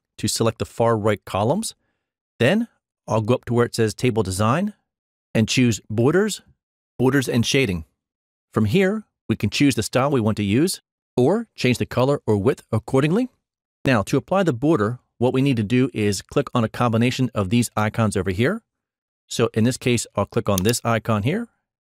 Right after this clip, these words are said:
and then this one. Click OK.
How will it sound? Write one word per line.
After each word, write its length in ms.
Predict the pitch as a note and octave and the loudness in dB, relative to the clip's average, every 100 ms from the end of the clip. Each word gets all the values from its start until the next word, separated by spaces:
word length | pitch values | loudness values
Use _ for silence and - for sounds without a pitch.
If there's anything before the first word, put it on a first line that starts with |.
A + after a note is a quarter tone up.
| _ _ | _ _
and 120 | G2 | -2
then 180 | G2 F#2+ | 0 2
this 180 | A2+ - | 0 0
one. 200 | F3+ A3+ - _ _ _ _ _ _ | -2 -2 -8 _ _ _ _ _ _
Click 240 | A#2+ - | -4 0
OK. 380 | A#2 G#2+ E3+ A#3 | 0 2 2 0